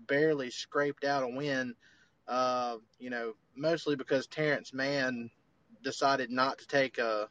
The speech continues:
a layup at the end. He tried to pass out of it. Like, <laughs> like, what, what was he doing there? But anyway, we'll take it. <laughs> We'll definitely take it. Uh, Luka was incredible, forty-two points, fourteen assists, uh, eight rebounds.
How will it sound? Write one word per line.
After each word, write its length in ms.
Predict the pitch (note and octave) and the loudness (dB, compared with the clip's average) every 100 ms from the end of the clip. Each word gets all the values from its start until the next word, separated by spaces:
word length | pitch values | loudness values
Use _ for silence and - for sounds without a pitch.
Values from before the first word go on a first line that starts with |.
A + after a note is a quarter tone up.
| - | -6
a 60 | A#2 | -2
layup 420 | B2 C#3 A#2+ - | 2 2 2 0
at 140 | B2 | -4
the 100 | - | -6
end. 300 | C3 C3+ A#2+ | -6 -4 -2
He 80 | C3 | -2
tried 220 | B2+ C3 | 2 2
to 60 | G#2 | 2
pass 400 | - C3+ B2+ - | 2 4 4 4
out 180 | B2+ B2 | 0 2
of 200 | A#2 A2+ | 0 0
it. 140 | A#2 - | -2 -2
Like, 340 | A#2+ A#2 - - - | -4 -4 -4 -10 -2
<laughs> 480 | C#3 - - - C3 | -2 -2 -18 -2 2
like, 120 | B2+ | 4
what, 220 | D3 A#2+ | 4 2
what 160 | D3 C#3 | 2 0
was 100 | B2+ | -2
he 120 | B2+ | 0
doing 260 | C3+ B2+ | 2 2
there? 140 | A2+ A#2+ | 2 0
But 120 | F#3 | 4
anyway, 240 | B3+ D3+ | 6 6
we'll 160 | C3+ F3+ | 4 0
take 380 | - G3 A3 C#3+ | 2 4 4 2
it. 140 | B2+ - - | -6 -8 -14
<laughs> 180 | C#3+ - | -4 6
We'll 260 | G3+ E3+ E3+ | 6 6 4
definitely 480 | F#3 F#3+ F#3 D#3 D3 | 2 2 0 -2 4
take 320 | D#3+ D3+ C3+ | 4 4 0
it. 120 | A#2 - - - - _ | -8 -10 -20 -20 -20 _
Uh, 260 | - C#3 C3+ | 2 4 4
Luka 380 | C#3 F3+ - F#3 | 4 0 2 2
was 160 | F3 | 2
incredible, 600 | D#3+ D3 E3+ D3+ C#3+ C3+ - | 2 0 4 4 4 0 -6
forty-two 560 | F3+ F#3 E3+ C#3+ E3 D3+ | -4 -2 0 -2 -2 -4
points, 460 | - C#3+ C3 C3+ D3 | -2 -2 -2 -4 -10
fourteen 580 | F#3 F#3+ - E3+ D#3+ | -4 -2 -2 -4 -2
assists, 760 | C#3+ - C#3+ C3+ C3 - - - - - - - - | -4 -4 -2 2 0 -2 -10 -14 -18 -20 -20 -20 -6
uh, 360 | C3 C3 B2 A#2 - | -2 0 0 -2 0
eight 220 | F3 D#3 | 0 0
rebounds. 800 | D3+ D3 C3+ C3+ C3 C3 B2+ - | -2 -2 -2 -2 -2 -6 -10 -14